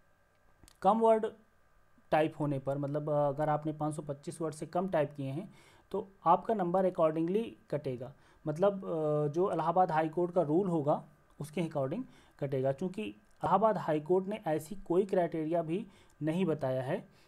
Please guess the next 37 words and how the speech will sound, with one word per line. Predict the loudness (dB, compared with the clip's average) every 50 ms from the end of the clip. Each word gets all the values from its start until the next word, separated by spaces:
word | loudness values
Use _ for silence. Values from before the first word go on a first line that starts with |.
| _ _ -4
तो | -4 -4
इस | -2 -2
पर | 0 0 0
कुछ | 0 -2 -10 -10 -12 -16 _ -10 -6
बताया | -6 -2 0 2 4 4 4
नहीं | 2 2 0
जा | -2 -2
सकता | -4 -6 -8 -12 -12 -14
है। | -14 -14 -16 -20 -20 _ _ _ -4
दूसरा | -4 -4 -2 0 2 2
पॉइंट | 2 2 0 0 0 0 -2 -4 -6 -12 -20 -20 -20 _ _ _ _
कि | -8 -8
बैक | -4 0 2 2 2 2 0
स्पेस | -4 -4 0 2 2 2 0
काम | -2 -2 0 0 0 -2
करेगा, | -2 -4 -2 -2 0 0 0 -2 -2 -4 -14 _ _ -20 _ _
तो | -6 -6
इसका | -4 0 2 2
उत्तर | 2 2 2 2 0 0
हाँ | 0 0 0 2 2
में | 2 2 0
है। | 0 -2 -4 -6 -8 _ -4
बैक | 0 0 0 0 0 -6
स्पेस | -8 -4 0 0 0 -2
काम | -2 -2 -2 -2 -2
करता | -2 -2 -4 -2 0 0 2
है | 2 2 0 -4 -6 -6 0
और | 2 4 4 4 2
बैक | 0 0 -2 0 -2 -4
स्पेस | -8 -6 -2 0 0 0 0 -2
यूज़ | -4 -2 -2 -2 -2
करने | -2 -2 0 0 -2 -4
पर | -4 -4 -4 -2
नंबर | -2 -4 -4 -4 -2 -2 -2 -2 -2 -6 -18 _ _ -6
नहीं | -4 -4 -2 -2 -2 -4
कटता | -4 -6 -8 -8 -10 -12
है। | -12 -12 -14 -18 -20